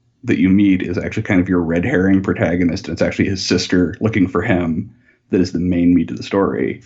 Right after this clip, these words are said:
because he goes to, you know, to find his fiancée and finds that she's dead, and something happens to him, and then his sister goes looking. And so, yeah, the rest of the movie follows his sister and her friend, boyfriend, I don't know,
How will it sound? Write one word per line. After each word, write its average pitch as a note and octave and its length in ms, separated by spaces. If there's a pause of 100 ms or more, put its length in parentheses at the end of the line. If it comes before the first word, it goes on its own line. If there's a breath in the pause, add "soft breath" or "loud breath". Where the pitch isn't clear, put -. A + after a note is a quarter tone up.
(120)
because - 200
he F#2+ 140
goes D#2 260
to, E2+ 260
you - 100
know, D#2+ 140
to - 120
find E2+ 220
his - 100
fiancée D#2+ 420
and - 120
finds - 200
that D#2+ 60
she's E2+ 180
dead, D2 280
and - 100
something F2 240
happens F#2 320
to A#2 100
him, F#2+ 240
and F2+ 120
then - 80
his - 180
sister - 220
goes - 240
looking. - 440 (160)
And F#2+ 160
so, F#2+ 160
yeah, E2+ 200
the F2+ 100
rest G2 140
of - 100
the F2+ 80
movie F#2 100
follows E2+ 300
his - 180
sister F2 320
and E2 120
her F2 240 (100)
friend, E2 420 (200)
boyfriend, E2+ 420
I - 120
don't - 160
know, - 220